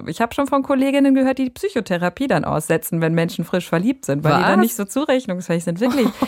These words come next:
Speaker 1: Ähm, und wir treffen da ja auch einfach Fehlentscheidungen. Wir sehen den anderen verzerrt. Und wenn du jetzt keine rosarote Brille anhast, vielleicht,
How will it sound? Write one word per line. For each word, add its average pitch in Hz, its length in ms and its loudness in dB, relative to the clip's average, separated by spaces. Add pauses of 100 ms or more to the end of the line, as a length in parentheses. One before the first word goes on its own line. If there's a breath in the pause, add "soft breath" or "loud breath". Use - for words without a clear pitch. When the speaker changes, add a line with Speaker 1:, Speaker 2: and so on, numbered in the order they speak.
(460 loud breath)
Speaker 1:
Ähm, 220 280 4 (180)
und 208 160 2
wir 214 220 -2
treffen - 320 -2
da 202 80 2
ja 175 120 2
auch 165 60 -2
einfach 185 240 0
Fehlentscheidungen. 170 800 0
Wir 165 100 2
sehen 180 400 4
den 180 320 0
anderen 185 280 0
verzerrt. - 520 -6 (480 loud breath)
Und 233 160 4
wenn 240 140 4
du 254 40 4
jetzt 269 280 -4
keine - 180 -6
rosarote 285 560 0
Brille 311 260 0
anhast, 180 380 0
vielleicht, - 720 -2